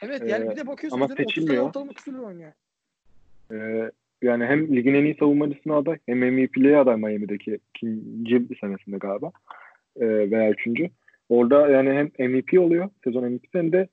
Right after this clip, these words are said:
Speaker 2: yılın en iyi savunma oyuncusunda da ikinci sırada seçiliyor LeBron James. Bu sene de aslında,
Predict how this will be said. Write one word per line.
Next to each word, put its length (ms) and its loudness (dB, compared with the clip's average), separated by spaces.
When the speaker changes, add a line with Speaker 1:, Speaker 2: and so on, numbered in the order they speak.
Speaker 2:
yılın 140 0
en 100 2
iyi 160 0
savunma 400 4
oyuncusunda 540 -2
da 60 -4
ikinci 380 -4
sırada 240 2
seçiliyor 420 -10
LeBron 260 -6
James. 220 -2
Bu 80 2
sene 220 2
de 60 6
aslında, 460 0